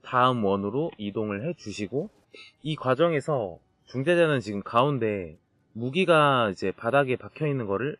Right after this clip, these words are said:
뺄 거예요. 이제 무기가 바닥에 있는 거를 이제 빼는데,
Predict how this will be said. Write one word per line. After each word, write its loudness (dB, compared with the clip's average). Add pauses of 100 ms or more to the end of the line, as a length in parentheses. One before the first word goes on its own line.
(260)
뺄 2
거예요. 0 (1160)
이제 -2
무기가 0
바닥에 0
있는 -4
거를 0
이제 -8 (120)
빼는데, 0